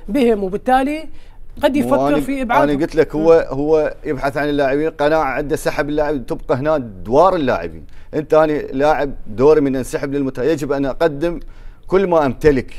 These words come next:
Speaker 1: مم.
Speaker 2: حتى أقنع المدرب بأنه وجهة نظره باستدعاء المنتخب هي صحيحة. لا، دور اللاعب أن يقدم مجهودات ومستوى يليق به هو كلاعب منتخب حتى يقدر يستمر مع المنتخب.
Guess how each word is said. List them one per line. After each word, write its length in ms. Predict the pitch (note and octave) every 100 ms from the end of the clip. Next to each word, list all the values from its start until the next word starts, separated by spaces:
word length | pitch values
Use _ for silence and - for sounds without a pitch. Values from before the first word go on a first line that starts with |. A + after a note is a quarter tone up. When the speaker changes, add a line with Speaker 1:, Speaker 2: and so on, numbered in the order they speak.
| F#3
Speaker 1:
مم. 80 |
Speaker 2:
حتى 240 | B2 - D3+
أقنع 360 | F#3+ F#3+ F#3
المدرب 440 | D#3+ D3+ C#3+ D3+ C3
بأنه 640 | C#3+ D3+ C#3+ D3+ E3 - - - - -
وجهة 280 | C#3+ E3 D3+
نظره 260 | D#3+ D#3+ D3+
باستدعاء 460 | C3 - D3+ D3
المنتخب 400 | D#3+ D#3+ E3 C3
هي 120 | A#2+
صحيحة. 500 | G#2 A2 F#2 G#2 - - - - - - - -
لا، 120 | C#3
دور 220 | C3+ E3
اللاعب 360 | C#3+ C3 D3 C3
أن 100 | A#2
يقدم 440 | A2+ C3+ C#3+ C#3
مجهودات 600 | C3 - B2 B2 D#3+ F#3+ - - - A2+
ومستوى 520 | A#2 C#3 E3 D3+ C#3
يليق 400 | C3 D#3+ - - -
به 180 | G#2+ D#3
هو 200 | C3+ C#3
كلاعب 520 | C3+ C3 D3 D#3 A2
منتخب 520 | B2+ B2 C#3+ D#3+ E3+ - - -
حتى 220 | A#2+ D#3
يقدر 220 | D3 D3
يستمر 360 | C3 - D3+ D3+
مع 140 | A2+
المنتخب. 420 | G2+ G2 F#2+ D#2+